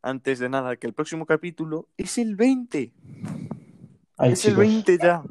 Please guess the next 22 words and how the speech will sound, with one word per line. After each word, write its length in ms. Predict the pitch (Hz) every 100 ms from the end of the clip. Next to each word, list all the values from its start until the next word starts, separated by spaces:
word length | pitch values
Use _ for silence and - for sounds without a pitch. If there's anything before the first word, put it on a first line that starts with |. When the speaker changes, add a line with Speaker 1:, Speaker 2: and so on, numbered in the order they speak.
| -
Speaker 1:
Veinte 380 | - 196 226 226
capítulos, 480 | 208 185 208 196 156
vamos, 240 | 175 156
¿eh? 160 | 160 165
¿Quién, 220 | 196 196
quién 220 | 175 196 196
lo 100 | 202
iba 160 | 190
a 60 | 190
pensar? 320 | 165 143 131 _ _ _ _ - - _ _ 117 117 - - _ _
Y 40 | 151
bueno, 260 | 147 147
y 140 | 123 123
como 240 | 127 120
es 100 | 123
el 80 | 135
veinte, 400 | 131 131 135 135 _ _
pues 640 | 127 123 123 120 117 117 -
es 140 | 131
el 80 | 127
especial, 400 | 131 120 127 120
¿no? 160 | 131